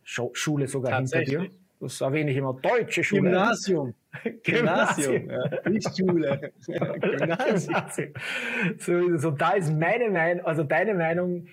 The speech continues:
Speaker 1: würde mich interessieren über Bildung, eben das Bildungswesen generell,
Speaker 2: Mhm.
Speaker 1: also was wir so eh fast alle in der Schule so lernen, und Finanzwissen. Wo ist der
Speaker 2: Mhm.
Speaker 1: Unterschied? Wie, wie stufst du die beiden ein?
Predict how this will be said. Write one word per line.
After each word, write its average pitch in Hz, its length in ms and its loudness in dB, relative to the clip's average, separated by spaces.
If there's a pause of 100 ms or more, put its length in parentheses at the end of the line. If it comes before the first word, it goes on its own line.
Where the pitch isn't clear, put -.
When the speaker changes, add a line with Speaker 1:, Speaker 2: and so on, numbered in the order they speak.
(120)
Speaker 1:
würde 156 160 -2
mich 151 140 0
interessieren 160 460 0
über 143 580 0
Bildung, 175 640 0
eben 151 200 0
das 131 140 -4
Bildungswesen 143 1120 -2
generell, 127 400 2
Speaker 2:
Mhm. 165 60 2
Speaker 1:
also 135 180 -2
was 127 200 -6
wir 131 120 -2
so 127 380 -4 (340)
eh 143 140 0
fast 131 260 -4
alle 131 160 0
in 139 80 0
der 131 80 0
Schule 147 280 -2
so 131 100 -2
lernen, 151 380 -2
und 147 160 -4
Finanzwissen. 139 880 -4 (580)
Wo 139 200 0
ist 190 180 0
der 208 60 2
Speaker 2:
Mhm. 190 60 2
Speaker 1:
Unterschied? 185 680 0 (240)
Wie, 165 480 0
wie 175 580 -2
stufst - 420 -4
du 170 60 2
die 151 80 2
beiden 139 300 0
ein? 95 240 -6